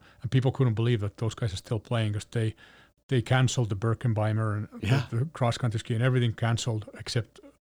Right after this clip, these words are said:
Speaker 1: people
Speaker 2: World's
Speaker 1: all
Speaker 2: longest
Speaker 1: over.
Speaker 2: game.
Speaker 1: We were, like, the coldest spot in the world
Speaker 2: Yeah.
Speaker 1: that weekend, and then they were like,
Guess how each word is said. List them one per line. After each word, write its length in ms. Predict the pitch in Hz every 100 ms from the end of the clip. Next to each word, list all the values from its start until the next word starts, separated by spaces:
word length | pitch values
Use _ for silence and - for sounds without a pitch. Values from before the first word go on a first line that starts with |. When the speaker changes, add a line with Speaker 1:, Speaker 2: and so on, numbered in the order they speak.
| -
Speaker 1:
people 100 | 117
Speaker 2:
World's 120 | 110
Speaker 1:
all 60 | 107
Speaker 2:
longest 180 | 98 98
Speaker 1:
over. 80 | 104
Speaker 2:
game. 120 | 90 87 - -
Speaker 1:
We 100 | 127
were, 140 | 127
like, 80 | 113
the 80 | 123
coldest 340 | - 127 117
spot 340 | - - 120 -
in 60 | 113
the 80 |
world 360 | 104 117 113 101 -
Speaker 2:
Yeah. 180 | 101 95 - _
Speaker 1:
that 180 | - 110
weekend, 420 | 120 113 - 120
and 120 | 107 107
then 160 | 104
they 140 | 101 98
were 60 | 98
like, 100 | 95